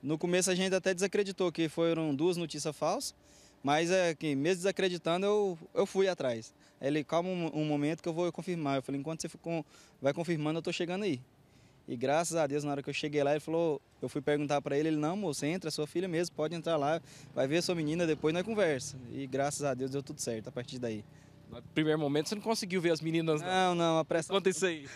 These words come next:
Speaker 1: a pressão baixou, deu um apagão lá na hora, eu tive que me restabelecer de novo pra mim poder ver elas, que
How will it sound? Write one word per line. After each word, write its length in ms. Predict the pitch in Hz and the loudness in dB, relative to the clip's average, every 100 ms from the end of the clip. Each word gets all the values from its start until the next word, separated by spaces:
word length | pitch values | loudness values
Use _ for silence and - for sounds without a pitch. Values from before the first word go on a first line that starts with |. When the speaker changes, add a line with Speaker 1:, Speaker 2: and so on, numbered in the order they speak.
| - | 0
Speaker 1:
a 100 | 160 | 2
pressão 380 | 170 160 170 165 | 4 2 2 2
baixou, 960 | 139 131 160 175 185 180 175 160 147 | 2 2 2 4 4 4 4 2 -2
deu 160 | 135 151 | -2 0
um 80 | 165 | 0
apagão 460 | 156 156 135 147 | 2 2 2 2
lá 120 | 143 139 | 2 2
na 160 | 131 131 | 2 4
hora, 300 | 156 160 156 | 4 2 0
eu 40 | |
tive 220 | 156 143 | -2 -4
que 140 | 160 156 | -2 2
me 300 | 147 143 127 | 2 2 2
restabelecer 680 | 143 139 139 139 127 131 | -2 0 0 0 0 -2
de 80 | 123 | 0
novo 280 | 123 151 156 - - - | 0 0 -2 -10 -20 -6
pra 100 | 143 | -2
mim 140 | 151 | 0
poder 260 | 143 151 156 | 2 2 2
ver 140 | 160 | 4
elas, 320 | 143 120 113 - | 2 2 -2 -6
que 380 | 156 151 131 | -4 -2 -4